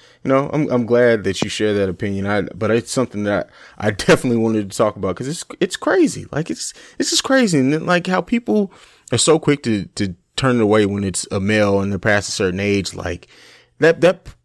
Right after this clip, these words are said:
power of control, like, if they, if it was a job, if it was, like you said, a college student, it's all, it's, it's wrong either way. Uh, the age doesn't matter.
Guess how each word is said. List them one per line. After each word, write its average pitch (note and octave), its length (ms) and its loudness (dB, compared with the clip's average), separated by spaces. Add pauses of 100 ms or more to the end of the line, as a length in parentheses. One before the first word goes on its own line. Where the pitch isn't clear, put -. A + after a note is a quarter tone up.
(100)
power D#3 300 6
of C3+ 120 4
control, C3 360 4
like, G2+ 200 0
if A#2+ 140 -2
they, C3+ 140 2
if B2+ 200 0
it C#3 60 0
was C#3+ 220 2
a F#2 80 -4
job, G#2+ 560 6
if F#2+ 100 -6
it B2 60 4
was, G#2+ 320 -2 (560)
like A#2+ 160 2
you A#2+ 60 -12
said, G#2+ 200 0
a F#2 40 -6
college B2 380 -2
student, B2+ 320 2
it's - 140 -2
all, E3+ 340 0
it's, - 280 -6
it's - 260 -2
wrong A2 460 0
either G#2+ 280 -2
way. G2+ 300 0
Uh, F2+ 140 -4 (160)
the F2+ 200 -4
age C#3+ 240 0
doesn't G2 280 -4
matter. - 320 -10